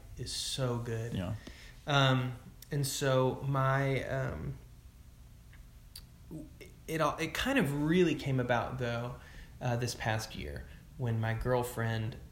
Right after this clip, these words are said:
Speaker 1: had thought that she was a two on the Enneagram,
Speaker 2: Mm-hmm.
Speaker 1: and then all of a sudden realized that she was a four.
Speaker 2: Oh.
Speaker 1: And,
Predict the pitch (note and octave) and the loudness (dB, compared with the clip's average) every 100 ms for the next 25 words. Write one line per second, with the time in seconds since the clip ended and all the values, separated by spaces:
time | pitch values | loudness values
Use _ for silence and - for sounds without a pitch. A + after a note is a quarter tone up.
0 | - - - - - - - - - - | -18 -18 -16 -16 -16 -16 -16 -16 -16 -16
1 | - - - - - - A#2 A2+ A#2 - | -16 -16 -16 -12 -6 -2 2 0 -2 -4
2 | - C#3+ - A#2+ - - B2 A#2+ C3+ C3+ | 0 2 0 -4 -8 -4 -2 -2 -4 -6
3 | B2 - - E3+ D#3 D#3+ E3+ E3+ D#3+ E3+ | -8 -10 -2 2 2 2 2 0 0 -2
4 | E3 E3 E3+ E3+ F3 A#2+ G2+ F#2+ - - | -2 -2 -2 0 -2 0 0 -2 -8 -2
5 | C3 B2+ A#2+ - A#2+ B2+ B2 A#2+ B2 A#2+ | 0 2 0 -2 -4 -4 -6 -6 -4 -4
6 | B2+ C3 C3 C3+ B2 - - - - C#2 | -4 -4 -6 -6 -8 -10 -10 -10 -8 -8
7 | - - - B2 C3+ D3 - - - - | -8 -10 -6 -4 -4 -6 -10 -12 -8 0
8 | F#2+ F3 G3 - - - - B2+ B2 A#2+ | 2 2 -2 -8 -14 -14 -4 -2 2 2
9 | A2+ A2+ | 2 -2